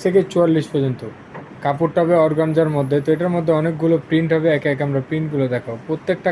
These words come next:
কালার অনেক সুন্দর। তো যার যেটা পছন্দ স্ক্রিনশট নিয়ে নেন। এগুলো কিন্তু মার্কেটে খুবই ডিমান্ডেবল। অনেক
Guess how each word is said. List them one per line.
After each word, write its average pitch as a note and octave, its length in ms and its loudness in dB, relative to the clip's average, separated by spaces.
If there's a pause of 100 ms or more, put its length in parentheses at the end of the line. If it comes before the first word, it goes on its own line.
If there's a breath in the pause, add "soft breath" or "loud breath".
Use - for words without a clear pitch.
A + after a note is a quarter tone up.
কালার D#3 320 0
অনেক D3 140 -2 (120)
সুন্দর। B2+ 280 -4 (500 loud breath)
তো C3+ 60 0 (120)
যার D3+ 220 2
যেটা E3+ 160 4 (100)
পছন্দ F3 240 0 (160)
স্ক্রিনশট E3 460 -2
নিয়ে D3 120 0
নেন। B2+ 160 -2
এগুলো D#3+ 240 0
কিন্তু E3 140 -4 (120)
মার্কেটে C#3+ 360 -2 (100)
খুবই C#3+ 260 -2
ডিমান্ডেবল। C#3+ 520 -2 (800)
অনেক D#3 160 0